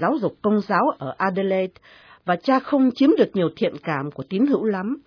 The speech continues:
Việc mở thêm nhiều trường học lại kéo theo nhiều nợ nần,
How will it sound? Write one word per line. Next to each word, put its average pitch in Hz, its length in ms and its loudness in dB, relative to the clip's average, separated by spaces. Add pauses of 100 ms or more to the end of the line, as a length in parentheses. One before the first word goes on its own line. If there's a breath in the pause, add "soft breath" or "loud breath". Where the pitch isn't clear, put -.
(800 soft breath)
Việc 214 220 6
mở 175 300 6
thêm 302 200 6
nhiều 214 260 8
trường 180 220 4
học 165 220 -2 (180)
lại 156 220 -6
kéo 208 140 0 (120)
theo 277 220 0
nhiều 196 280 0
nợ 143 280 -2
nần, 151 300 -4